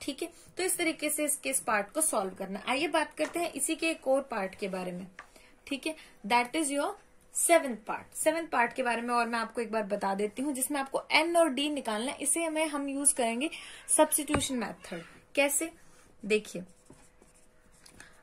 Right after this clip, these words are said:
अब आपको एन निकालना है, D निकालना है। एसएन आपको given है। एसएन का formula क्या होता है? N by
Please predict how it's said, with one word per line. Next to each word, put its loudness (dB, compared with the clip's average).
अब 6
आपको 6
एन 6
निकालना 4
है, 4
D 0
निकालना 0
है। -2
एसएन 2
आपको 2
given 0
है। -8
एसएन 0
का 4
formula 0
क्या 2
होता 0
है? -6
N -2
by 6